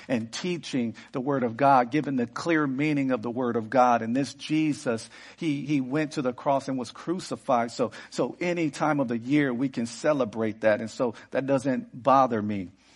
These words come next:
And we shouldn't, you shouldn't let that bother you. But just again, to drive home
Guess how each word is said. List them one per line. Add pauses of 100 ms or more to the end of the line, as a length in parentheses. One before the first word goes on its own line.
(120)
And
we
shouldn't,
you
shouldn't
let
that
bother (340)
you. (2750)
But
just
again,
to (260)
drive
home